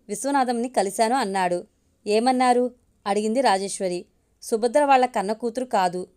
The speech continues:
వాళ్ళకి పిల్లలు కలగకపోతే అనాథ శరణాలయం నుంచి తెచ్చుకున్నారట. ఏం మాట్లాడాలో తెలియక వీని రెండు తగిలిస్తే సరిపోతుంది" అని ఇంకా రాజేశ్వరి ఏదో అనబోతుంటే,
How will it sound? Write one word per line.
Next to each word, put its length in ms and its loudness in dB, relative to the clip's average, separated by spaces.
వాళ్ళకి 280 2
పిల్లలు 340 0
కలగకపోతే 800 -2
అనాథ 340 0
శరణాలయం 640 -2
నుంచి 260 -10
తెచ్చుకున్నారట. 880 -4
ఏం 200 0
మాట్లాడాలో 520 2
తెలియక 560 -2
వీని 180 0
రెండు 220 -2
తగిలిస్తే 560 -2
సరిపోతుంది" 800 -4
అని 140 0
ఇంకా 260 2
రాజేశ్వరి 560 0
ఏదో 280 -2
అనబోతుంటే, 800 -2